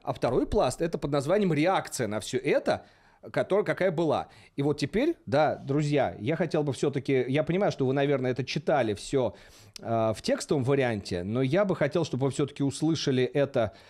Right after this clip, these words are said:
как звучало изначально. Это выход в микс-зону, э, Матвея Ветлугина, который вышел после производства и сказал: «А вот сегодня мне есть что вам сказать». И это действительно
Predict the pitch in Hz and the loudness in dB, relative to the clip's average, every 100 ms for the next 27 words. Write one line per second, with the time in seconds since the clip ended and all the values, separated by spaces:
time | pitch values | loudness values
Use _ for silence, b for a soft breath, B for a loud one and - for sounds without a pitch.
0 | B B B _ 151 117 123 139 - 151 | B B B _ -2 0 0 0 2 2
1 | 135 147 123 139 139 196 233 226 151 127 | 2 0 0 0 0 2 2 2 0 0
2 | 143 147 147 165 127 120 135 127 120 175 | -2 0 0 0 -2 0 -2 -2 0 0
3 | 226 214 - B B B - 120 120 123 | 2 2 0 B B B -4 2 4 6
4 | 120 120 117 120 - _ - 143 147 147 | 6 4 2 -2 -10 _ -4 -2 0 0
5 | 135 185 220 160 135 139 165 143 151 - | -2 -4 -2 -2 0 0 2 0 0 -4
6 | 135 131 135 135 135 127 127 117 - 185 | -4 -4 -4 -4 -4 -4 -2 -2 0 2
7 | 185 185 208 196 247 175 147 175 214 165 | 2 0 -2 -2 -2 -2 0 2 0 2
8 | 165 135 - 113 101 95 - 92 82 65 | 0 -2 -4 -4 -4 -8 -8 -8 -8 -12
9 | - B B B B B B B _ _ | -20 B B B B B B B _ _
10 | 170 180 185 - - _ _ - - - | 0 4 4 2 -12 _ _ -20 -20 -20
11 | - _ _ 185 180 135 135 - 143 139 | -20 _ _ 0 2 -2 -2 -2 -2 0
12 | 165 185 220 | 0 0 -2